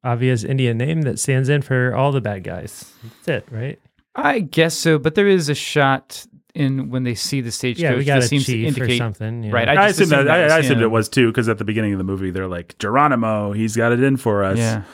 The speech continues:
Speaker 2: Huh.
Speaker 3: Yeah. Uh, and then we have the final,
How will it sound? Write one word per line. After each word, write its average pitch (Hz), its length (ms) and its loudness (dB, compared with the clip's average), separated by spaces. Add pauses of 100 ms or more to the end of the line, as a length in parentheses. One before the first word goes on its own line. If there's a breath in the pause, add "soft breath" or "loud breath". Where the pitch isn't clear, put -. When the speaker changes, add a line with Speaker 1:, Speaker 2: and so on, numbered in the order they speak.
(920 loud breath)
Speaker 2:
Huh. 120 100 -6 (360)
Speaker 3:
Yeah. 120 480 2 (840 soft breath)
Uh, 165 160 4
and 175 100 2
then 220 120 0
we 220 80 2
have 202 140 0
the 185 60 -4
final, 170 540 -2